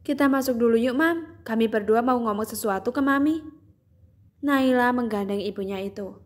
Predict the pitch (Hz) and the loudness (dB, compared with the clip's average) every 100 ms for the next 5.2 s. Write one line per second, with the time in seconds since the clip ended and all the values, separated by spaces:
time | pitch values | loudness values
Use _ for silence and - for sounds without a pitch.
0 | _ - _ _ _ _ _ - 214 226 | _ -20 _ _ _ _ _ -8 -4 2
1 | 285 294 330 320 302 - - - 240 285 | 2 4 2 0 -4 -12 -20 -6 0 2
2 | 285 269 254 254 262 247 247 247 247 226 | 4 2 0 0 2 2 2 0 0 0
3 | 240 247 247 247 254 277 320 339 330 - | 0 2 0 0 0 0 2 0 -2 -12
4 | - - 311 330 320 311 294 294 277 294 | -18 -4 0 4 4 4 0 0 -2 0
5 | 330 359 | 2 2